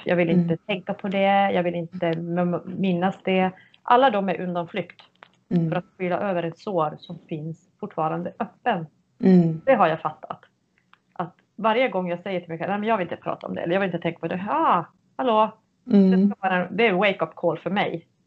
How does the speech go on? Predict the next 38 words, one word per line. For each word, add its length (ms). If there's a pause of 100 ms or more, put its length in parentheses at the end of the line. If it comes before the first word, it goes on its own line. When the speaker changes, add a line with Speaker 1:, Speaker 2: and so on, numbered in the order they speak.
Speaker 2:
Mm. 460 (160)
Speaker 1:
Att 60
är 40
vi 60
lite 220
närmare 400
det 200
som 120
gör 200
ont. 220 (540)
Eller 140
jag 120
tror 220
att 100
det 80
gör 120
ont. 320 (680)
Speaker 2:
Precis. 960 (120)
Speaker 1:
Så 160
ni 160
som 120
Speaker 2:
Precis. 120 (100)
Speaker 1:
lyssnar, 260
att 220
om 220
ni 160
är 200
den 220
som 140
säger 380
att 180 (460)
"jag, 460
jag 60
vill 140
inte 160
tänka 360
på 120
det" 80